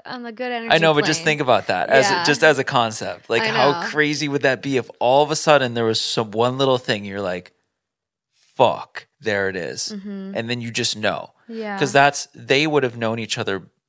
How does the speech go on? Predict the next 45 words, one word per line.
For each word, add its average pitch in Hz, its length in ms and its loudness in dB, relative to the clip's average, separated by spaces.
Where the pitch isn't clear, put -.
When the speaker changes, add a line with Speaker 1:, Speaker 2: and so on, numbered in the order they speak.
Speaker 2:
well 113 300 2
enough 101 340 -6
to 104 460 -6
have 117 500 0
that 104 220 -2
one 107 240 -6
thing 113 260 -6
Speaker 1:
That - 80 -6
Speaker 2:
where 104 120 0
if 104 80 -2
Speaker 1:
little 202 120 -4
Speaker 2:
he - 60 -4
saw 123 400 4
it, 156 100 4
Speaker 1:
inside. 185 80 -18
Speaker 2:
he 127 240 -8
would 110 220 -2
know. 98 320 -2
And - 240 -4
then 185 80 -6
Speaker 1:
Yeah. 185 100 -8
Speaker 2:
he'd 95 120 -12
be 95 100 -8
like, - 240 -16
"Oh, 95 240 -4
wow." 95 560 -8
Speaker 1:
Well, 254 460 -4
<sighs> - 20 -16
oh - 440 -14
God, - 340 -18
that's - 160 -20
crazy. - 140 -10
Speaker 2:
That's 147 300 4
the 156 80 0
shit 143 320 0
that 113 160 2
makes 117 300 -6
me 117 160 -8
feel 98 240 -6
crazy. 98 480 -6
Like, 107 200 -4
that's 147 280 4
the 208 160 0
Speaker 1:
Yeah. - 40 -4
Speaker 2:
chills. - 580 -2